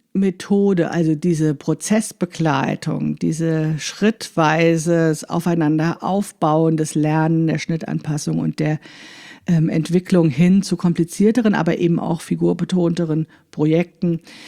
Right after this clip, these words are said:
schon im November dann entwickelt und auch beschrieben habe in dem Buch,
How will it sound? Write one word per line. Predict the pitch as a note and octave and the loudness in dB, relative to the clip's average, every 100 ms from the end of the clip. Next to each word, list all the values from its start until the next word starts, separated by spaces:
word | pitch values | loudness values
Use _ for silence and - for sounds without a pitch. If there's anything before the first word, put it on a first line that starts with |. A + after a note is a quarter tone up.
| - - | -20 -8
schon | - F3+ E3+ E3 | 0 4 4 4
im | - E3 | 2 4
November | D#3+ D#3 G3 A#3+ G#3+ | 4 4 4 4 4
dann | F#3 E3 | 4 2
entwickelt | D#3 E3+ - D4+ D#4 E3+ | 2 -2 -2 0 0 0
und | - D#3 - | -2 -6 -4
auch | D3+ D#3 - | -2 -2 -4
beschrieben | - D#3+ C4+ F4 C#4 | -6 -2 0 2 2
habe | D3 - | 0 -4
in | - | -6
dem | D3 D#3 | -4 -2
Buch, | D3+ E3 C4+ - | 0 0 -2 -6